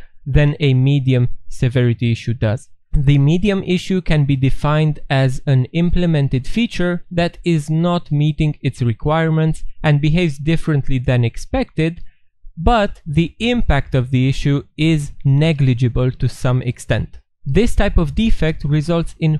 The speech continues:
minimal loss of functionality. Also, adding to the medium severity are some high issues that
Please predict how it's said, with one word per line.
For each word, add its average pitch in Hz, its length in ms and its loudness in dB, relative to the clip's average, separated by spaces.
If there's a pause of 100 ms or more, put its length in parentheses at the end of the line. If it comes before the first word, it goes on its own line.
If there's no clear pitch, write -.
minimal 156 760 2 (100)
loss 131 380 2
of 131 260 0
functionality. 117 1000 -2 (100)
Also, 220 680 0
adding 165 460 0
to 151 180 2
the 143 160 0
medium 147 480 2
severity 139 800 -2
are 147 180 2
some 135 300 0
high 180 420 0
issues 175 640 0
that 135 340 0